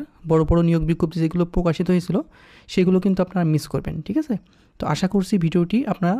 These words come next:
না টেনে শুরু থেকে শেষ পর্যন্ত দেখবেন। এখানে আপনারা অষ্টম শ্রেণী, এসএসসি, ইন্টারমিডিয়েট এবং স্নাতক, আহ, মাস্টার নিতে পারবেন। তো চলুন আমরা প্রথম থেকে শুরু করে এই যে শেষ পর্যন্ত দেখতে পাচ্ছেন পিডিএফ, অনেকগুলো সার্কুলার।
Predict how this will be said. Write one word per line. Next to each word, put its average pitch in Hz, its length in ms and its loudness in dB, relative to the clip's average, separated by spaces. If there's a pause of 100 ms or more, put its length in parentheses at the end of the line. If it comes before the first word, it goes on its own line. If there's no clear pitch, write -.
না 165 240 2
টেনে 160 240 0 (100)
শুরু 180 240 2
থেকে 190 200 0
শেষ 180 180 -4
পর্যন্ত 170 280 -4
দেখবেন। 170 240 -2 (320)
এখানে 175 300 0
আপনারা 170 240 -2
অষ্টম 165 380 0
শ্রেণী, 170 280 2 (580)
এসএসসি, 196 640 -2
ইন্টারমিডিয়েট 160 760 2
এবং 165 320 0
স্নাতক, 170 420 -4 (640)
আহ, 156 120 0
মাস্টার 147 400 -2
নিতে - 120 -6
পারবেন। - 300 -6 (800)
তো 190 80 2
চলুন 214 280 2
আমরা 180 260 4 (220)
প্রথম 202 280 2
থেকে 196 200 0
শুরু 196 220 2
করে 196 200 2
এই 175 80 0
যে 185 120 0 (140)
শেষ 180 280 0
পর্যন্ত 175 220 0
দেখতে 170 240 -4
পাচ্ছেন 175 220 -2
পিডিএফ, 180 380 -2 (140)
অনেকগুলো 185 460 0
সার্কুলার। 196 460 -2